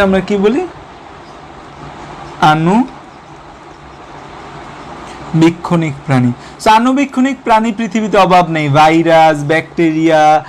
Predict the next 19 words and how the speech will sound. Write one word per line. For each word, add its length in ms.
তারপর 300
হচ্ছে 240
যে 60
নানা 180
কৃমি 320
আছে, 260
কৃমির 320
লার্ভা, 460
অনেক 380
আনুবীক্ষণিক 560
প্রাণী 280
আছে, 180
মানে 120
যাকে 280
দেখার 340
জন্য 140
তোমার 240
মাইক্রোস্কোপ 640
প্রয়োজন 320